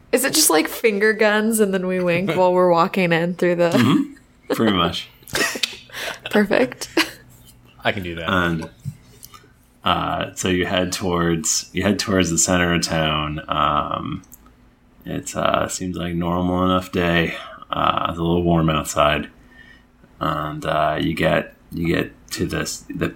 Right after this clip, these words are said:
Speaker 2: big stadium where all the huge knuckle punching matches are, and you're, you think to yourself, "Man, that place is pretty cool."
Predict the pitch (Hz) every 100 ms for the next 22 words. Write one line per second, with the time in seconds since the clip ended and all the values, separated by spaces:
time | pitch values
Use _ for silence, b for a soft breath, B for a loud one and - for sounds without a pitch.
0 | - 135 117 110 - - 104 95 92 85
1 | 85 82 85 87 80 - - 120 113 98
2 | 82 95 101 90 95 92 85 - 98 92
3 | - 87 85 85 80 - 80 78 76 76
4 | 76 76 78 78 76 - 80 - 90 87
5 | 82 - 78 78 - 107 101 90 82 80
6 | B B B B B _ 107 107 - 92
7 | 82 80 80 - 90 82 82 92 85 80
8 | -